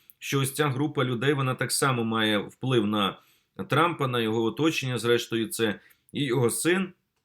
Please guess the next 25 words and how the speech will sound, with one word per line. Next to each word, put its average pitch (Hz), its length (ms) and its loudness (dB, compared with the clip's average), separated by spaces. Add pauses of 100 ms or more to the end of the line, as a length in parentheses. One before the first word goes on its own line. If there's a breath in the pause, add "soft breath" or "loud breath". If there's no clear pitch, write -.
(500)
так 120 140 2
само 131 280 2
там 117 200 0
є 117 160 -2
і 117 160 -2
Маск, 151 380 0
і 131 40 -2
наближені 143 580 -2
до 131 120 -2
Маска, 131 380 -2
які 143 500 -2 (640 soft breath)
не 147 200 4
підтримують 120 720 0
таке 110 280 0
рішення. 147 480 0 (580 loud breath)
Мовчить 180 500 2
Росія, 143 460 2
там 127 220 -2
тільки 135 340 -2
Слуцький 165 580 -2
з 135 60 -6
Комітету 127 580 -2
по 117 140 -2
внішнім 117 480 -4
ділам 110 480 0